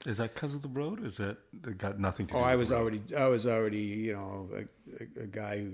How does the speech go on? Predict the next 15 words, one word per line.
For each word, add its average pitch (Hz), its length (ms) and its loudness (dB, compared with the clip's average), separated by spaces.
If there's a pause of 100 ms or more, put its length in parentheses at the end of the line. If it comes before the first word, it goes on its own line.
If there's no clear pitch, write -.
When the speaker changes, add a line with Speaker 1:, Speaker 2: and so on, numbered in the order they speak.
(140)
Speaker 2:
who 104 80 -8
drank 98 380 -6
and 101 100 -8
did 101 160 -10
drugs 101 300 -6
before 98 360 -8
I 95 60 -10
down, 90 260 -12 (140)
did 98 180 -10 (180)
join 104 240 -8
Downchild. 101 420 -10 (1160)
It 95 120 -10
just, - 340 -6 (720)
you 117 120 -4
know, 82 180 -10